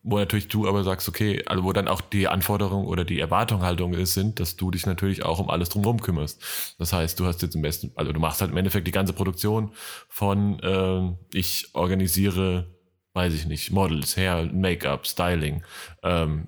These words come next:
ich kümmere mich um die Einhaltung der Hygieneregeln, was ja natürlich gerade aktu-,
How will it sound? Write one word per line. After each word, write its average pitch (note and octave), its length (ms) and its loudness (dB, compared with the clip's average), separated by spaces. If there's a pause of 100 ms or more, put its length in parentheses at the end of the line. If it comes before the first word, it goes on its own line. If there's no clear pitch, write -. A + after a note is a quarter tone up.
ich - 320 -4
kümmere F#2 240 2
mich F2 420 -2
um E2+ 220 0
die - 140 -2
Einhaltung E2+ 560 2
der D#2+ 320 0
Hygieneregeln, E2+ 680 0 (960)
was F2 320 -2
ja E2+ 80 2
natürlich E2+ 260 0
gerade E2 240 0
aktu-, - 360 -6